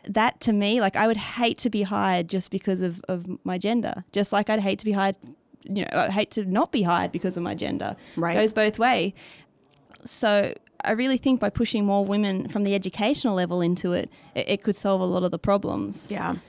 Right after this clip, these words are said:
Speaker 2: I agree with you. And I think, you know, it's interesting. I've been having this conversation with a lot of people about just inclusion and diversity. And I think,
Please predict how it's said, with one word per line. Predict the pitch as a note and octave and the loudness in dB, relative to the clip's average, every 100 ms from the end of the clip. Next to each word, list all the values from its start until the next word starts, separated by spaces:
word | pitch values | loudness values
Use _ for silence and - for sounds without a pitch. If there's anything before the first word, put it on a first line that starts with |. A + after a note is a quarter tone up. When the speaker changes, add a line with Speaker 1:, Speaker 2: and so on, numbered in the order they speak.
| - - - - - - | -20 -20 -20 -20 -18 -2
Speaker 2:
I | E4+ A4+ | 2 2
agree | F#4 E4 | 4 4
with | E4 A#3+ | 2 2
you. | A3 | 2
And | G#3 | 2
I | A#3 B3+ | 2 0
think, | D4+ C#4+ C4+ B3+ | 0 0 0 2
you | |
know, | A#3 | 4
it's | A3 - | 2 2
interesting. | A#3+ - B3 - F#3+ | -2 0 -4 -2 0
I've | F#3+ | 0
been | G3 | 0
having | G3 G3 G3+ | -2 0 0
this | E3+ | 0
conversation | - F#3 F3 - E3+ - | 0 -2 0 0 0 -2
with | - | -4
a | |
lot | D#3+ E3 | -2 0
of | D#3+ | -2
people | - F#3 F3+ E3 | -4 -6 -2 0
about | D#3+ E3 E3+ E3+ | 0 0 -2 -2
just | - - | -6 -4
inclusion | D#3+ D#3 E3+ D#3+ E3 | -4 -4 -4 -2 -2
and | D#3+ D#3+ | -2 -2
diversity. | D#3 D3+ D#3 E3 - D#3+ E3 | -2 -2 -2 -2 -2 0 0
And | E3 | 0
I | E3+ | -2
think, | G#3+ F#3+ | -2 -2